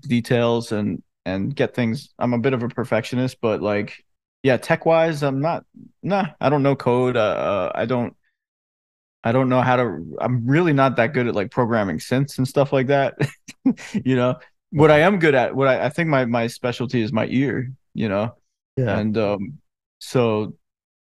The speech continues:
Speaker 1: and trying to accomplish, you know, tr-, taking the steps to get to where I wanna go. Uh, so yeah, when, when the, when the vocal A I thing came around,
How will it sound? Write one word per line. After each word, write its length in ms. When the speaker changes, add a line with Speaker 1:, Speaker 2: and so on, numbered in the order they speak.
Speaker 1:
and 320
trying 240
to 80
accomplish, 760
you 160
know, 100
tr-, 140
taking 320
the 80
steps 380
to 120
get 220
to 100
where 160
I 60
wanna 260
go. 380
Uh, 340
so 600
yeah, 200
when, 220
when 140
the, 320
when 140
the 80
vocal 340
A 120
I 160
thing 240
came 240
around, 520